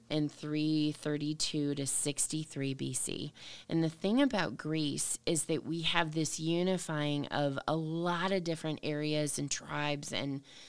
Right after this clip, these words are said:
and tongues with the spreading,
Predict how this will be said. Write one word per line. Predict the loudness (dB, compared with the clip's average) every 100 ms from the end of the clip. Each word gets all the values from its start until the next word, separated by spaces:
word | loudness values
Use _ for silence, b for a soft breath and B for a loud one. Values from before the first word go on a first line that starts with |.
| B B
and | 0 2
tongues | 2 4 4 4 4 2 0 -6 B B B
with | -2 6 6 6 2
the | 2
spreading, | 2 -2 0 2 4 4 2 2 0